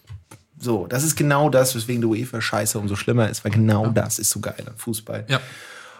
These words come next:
Speaker 1: Und das wird dann irgendwie mit Füßen getreten oder egal gemacht. Es wäre eigentlich viel wichtiger, darüber zu sprechen, wie Yusuf Paulsen da ausgerastet ist bei diesem Tor, und
Speaker 2: Ja.
Speaker 1: statt darüber zu sprechen, was die uefa schon wieder alles verkackt. Wobei man darüber natürlich sprechen muss, aber sie sollten es gar nicht erst verkacken.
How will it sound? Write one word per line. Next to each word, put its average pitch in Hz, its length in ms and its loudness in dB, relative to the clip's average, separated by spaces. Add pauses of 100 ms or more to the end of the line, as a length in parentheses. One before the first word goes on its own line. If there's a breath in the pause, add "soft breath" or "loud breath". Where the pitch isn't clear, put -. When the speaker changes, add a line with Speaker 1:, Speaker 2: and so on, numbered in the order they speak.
(140 loud breath)
Speaker 1:
Und 120 220 4
das 117 320 2
wird 117 200 2
dann 107 180 4
irgendwie 107 220 2
mit 104 160 2
Füßen 113 260 0
getreten 104 420 -4
oder 101 360 -2
egal 147 360 6
gemacht. 104 460 0
Es - 140 0
wäre 139 180 6
eigentlich 147 300 2
viel 165 280 4
wichtiger, 151 640 2 (160)
darüber 117 300 2
zu 113 100 -2
sprechen, 120 380 -2
wie 110 80 2
Yusuf 110 260 0
Paulsen 123 360 0
da - 60 -2
ausgerastet - 840 -2
ist - 120 -2
bei 104 120 -6
diesem 95 240 -4
Tor, 117 360 -4 (100)
und 120 80 -4
Speaker 2:
Ja. 117 160 -4
Speaker 1:
statt - 340 -4
darüber 110 240 0
zu - 140 -6
sprechen, 110 340 -4
was 104 140 -2
die - 80 -6
uefa 110 240 -4
schon - 100 -8
wieder - 140 -6
alles - 160 -8
verkackt. - 580 -10 (680 loud breath)
Wobei 92 120 2
man 90 120 2
darüber 90 240 2
natürlich 82 280 -2
sprechen 82 260 -4
muss, 101 200 2
aber 82 100 -2
sie 87 80 2
sollten 90 220 6
es - 80 -6
gar 85 120 0
nicht 82 120 -2
erst - 120 -10
verkacken. 87 380 -6